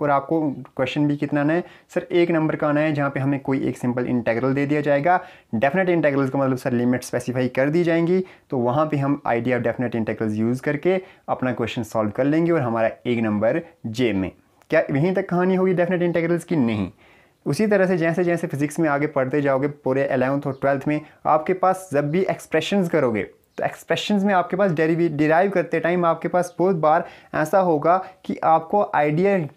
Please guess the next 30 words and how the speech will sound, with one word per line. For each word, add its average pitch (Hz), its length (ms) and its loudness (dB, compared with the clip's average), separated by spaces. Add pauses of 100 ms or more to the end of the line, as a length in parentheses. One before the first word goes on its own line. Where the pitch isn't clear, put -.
(160)
डिफरेंशिएशन, 160 760 0
इंटीग्रेशन, 160 760 2
मैथमेटिकल 180 600 0
टूल्स 175 340 0
का 196 240 0
आइडिया 156 360 2
लगना 131 360 0
स्टार्ट 113 300 0
हो 107 80 -2
जाएगा। 101 240 0
इसलिए 165 360 0
क्लास 175 380 2
इलेवंथ 156 200 0
फिजिक्स 143 320 -6
के 170 180 0 (460)
पहले 165 240 2
यूनिट 214 320 2
को - 100 -2
आप 160 140 4
स्टार्ट 147 280 -2
करते 147 220 -2
हैं, 147 80 0
वहाँ 135 140 -2
पे 143 120 -2
मैथमेटिकल 123 540 -2
टूल्स 120 320 0
को 110 100 -2
पढ़ा 101 180 -2
जाता 92 300 -8
है। - 80 -12